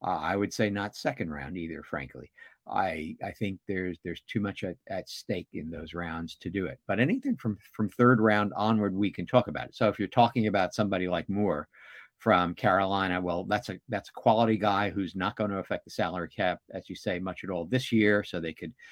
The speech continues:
they can do it, and who signed for a few years. So you've got him under contract at a somewhat reasonable price for, for an excellent wide receiver. I'd make that trade if it involved, let's say, third round and, and lower picks.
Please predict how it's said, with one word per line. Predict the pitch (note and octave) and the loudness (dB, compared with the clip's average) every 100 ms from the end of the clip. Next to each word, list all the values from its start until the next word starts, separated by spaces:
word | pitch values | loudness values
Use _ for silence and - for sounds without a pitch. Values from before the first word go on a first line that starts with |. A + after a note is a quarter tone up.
| - - | -20 -6
they | G2+ | -4
can | F#2 G2 | -2 -2
do | F#2 G2+ | 0 0
it, | F#2+ - | 0 -4
and | F#2 F#2 | -10 -8
who | F#2+ F2 | -6 -6
signed | - G#2 A2 - | -2 0 0 0
for | G2+ F2+ | -4 -6
a | |
few | - - | -4 -4
years. | F2 E2+ E2 | -2 -4 -6
So | E2+ | -10
you've | D2+ | -4
got | F2+ F#2 | 0 0
him | G2 | 0
under | F2 D#2 | -4 -8
contract | - F2 D#2+ - D#2 - _ - - - _ | -8 -8 -6 -4 -4 -6 _ -20 -20 -20 _
at | A2 G2 F#2 - _ _ _ _ _ | 4 6 6 2 _ _ _ _ _
a | A2 G2 F#2 F2 - _ _ | -2 0 -2 -6 -8 _ _
somewhat | - C3 B2 A2+ G2 - - | 0 6 6 6 2 -4 -8
reasonable | G2+ G#2+ A2+ G#2 G#2 F#2 F2 | -2 4 4 4 0 0 -4
price | - F#2 F2 - | -2 -2 -2 -10
for, | - F#2 E2 D#2 | -6 -4 -4 -4
for | G#2 E2 | -4 -4
an | |
excellent | E2+ - F#2 F2 - - - _ | -6 -10 -10 -10 -12 -20 -20 _
wide | G2 F2+ E2+ F2 | -2 0 2 0
receiver. | F2 - F2+ F#2 F#2 | -4 -4 -4 -2 0
I'd | F#2+ G#2 | 0 4
make | A#2+ C3 | 4 4
that | G2 - | 0 -2
trade | - G2+ F2 F2 - | -2 -2 0 -4 -4
if | G#2+ F2+ | -6 -4
it | F2 | -4
involved, | F2+ F2+ F2 E2+ D#2+ D2+ | -4 -4 0 0 0 -4
let's | F#2+ E2+ | -8 -8
say, | - E2 | -8 -8
third | - F#2+ D#2+ | -4 -4 -4
round | D#2+ D#2 E2 D#2+ | -4 -6 -8 -8
and, | D#2+ F2+ _ _ _ | -10 -12 _ _ _
and | G#2 F#2+ | -4 0
lower | F#2+ F2 D2 | 2 0 0
picks. | - - - | -6 -12 -14